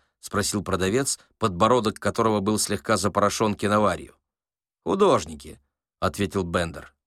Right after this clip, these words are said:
"Баталисты и маринисты". "Тогда вам не сюда нужно", — сказал продавец, снимая с прилавка пакеты и банки. "Как не сюда?" — воскликнул Остап. "А куда же?" "Напротив". Приказчик подвел друзей к двери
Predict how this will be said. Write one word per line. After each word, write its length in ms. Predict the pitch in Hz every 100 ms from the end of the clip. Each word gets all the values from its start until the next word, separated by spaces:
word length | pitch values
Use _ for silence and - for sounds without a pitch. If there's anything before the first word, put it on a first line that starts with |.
| _ _ _ _ -
"Баталисты 760 | 90 127 139 160 196 - 156 156
и 200 | - 143
маринисты". 720 | 147 143 151 131 - - - _ _ _ _ _ _ _
"Тогда 320 | 95 78 120
вам 180 | 139 151
не 80 | 170
сюда 340 | - 143 117
нужно", — 420 | 147 156 101 85 - _ -
сказал 340 | - 95 98
продавец, 480 | 85 90 101 127 -
снимая 360 | - 101 107
с 80 | 98
прилавка 460 | - 90 107 - 95
пакеты 440 | 92 87 101 -
и 60 | 95
банки. 440 | 92 85 - - _ _ _ -
"Как 320 | 120 135 -
не 100 | 143
сюда?" — 480 | - 143 156 117 - _ _ _ 101
воскликнул 440 | 104 107 92 98
Остап. 380 | 101 - 85 87
"А 60 |
куда 320 | 85 135 185 143
же?" 200 | - - _ _ _ -
"Напротив". 760 | 113 143 214 120 175 170 - _ _ _ _ _ -
Приказчик 580 | 90 110 127 117 98 -
подвел 360 | 92 95 107
друзей 400 | 92 95 92 101
к 60 | 82
двери 400 | 87 110 131